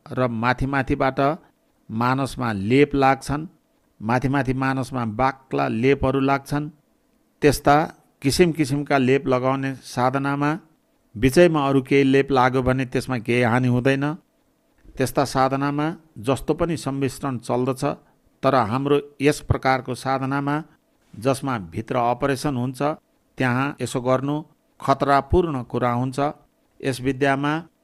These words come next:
कुनै पनि त्यस्तो कुरा जुन यस साधनाको विपरीत छ, त्यसको सम्मिश्रण गरियो भने साधक एकदम अल्झिनेछ।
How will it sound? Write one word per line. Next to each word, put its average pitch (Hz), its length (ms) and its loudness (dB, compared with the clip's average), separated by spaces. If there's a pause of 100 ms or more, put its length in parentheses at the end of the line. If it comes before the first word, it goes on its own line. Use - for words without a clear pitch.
(220)
कुनै 175 220 2
पनि 156 260 -4
त्यस्तो 131 380 -4
कुरा 139 400 -2 (260)
जुन 156 220 2
यस 147 180 -2 (100)
साधनाको 127 580 -2
विपरीत 117 580 0
छ, - 80 -4 (360)
त्यसको - 300 -2
सम्मिश्रण 135 760 -4
गरियो 135 360 0
भने 143 320 -4 (340)
साधक 135 500 0 (360)
एकदम 143 520 -2 (120)
अल्झिनेछ। 131 520 -2